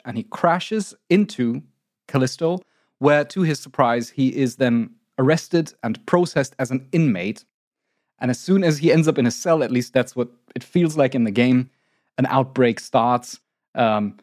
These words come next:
space monster creatures, mutations appear, and, uh,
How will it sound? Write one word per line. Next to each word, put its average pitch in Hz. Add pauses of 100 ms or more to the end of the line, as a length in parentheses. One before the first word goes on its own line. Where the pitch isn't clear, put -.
(160)
space -
monster 131
creatures, 123
mutations 127
appear, 131 (380)
and, 120
uh, 113